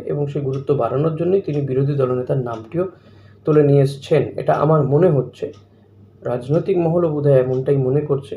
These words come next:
কিন্তু যদি সত্যি এই ধরনের অভিযোগ তার এতটুকু ওয়ান পার্সেন্টও সত্যতা থাকে, আমি তো বলবো অর্জুন সিংয়ের উচিত এটা স্বরাষ্ট্র মন্ত্রকের একেবারে নজরে নিয়ে আসা, গভীর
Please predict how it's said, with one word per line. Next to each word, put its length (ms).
কিন্তু 300
যদি 240
সত্যি 380
এই 80
ধরনের 360
অভিযোগ 360
তার 140
এতটুকু 420
ওয়ান 220
পার্সেন্টও 440
সত্যতা 380
থাকে, 260
আমি 160
তো 100
বলবো 240
অর্জুন 280
সিংয়ের 320
উচিত 240
এটা 160
স্বরাষ্ট্র 400
মন্ত্রকের 480
একেবারে 440
নজরে 280
নিয়ে 240
আসা, 160
গভীর 340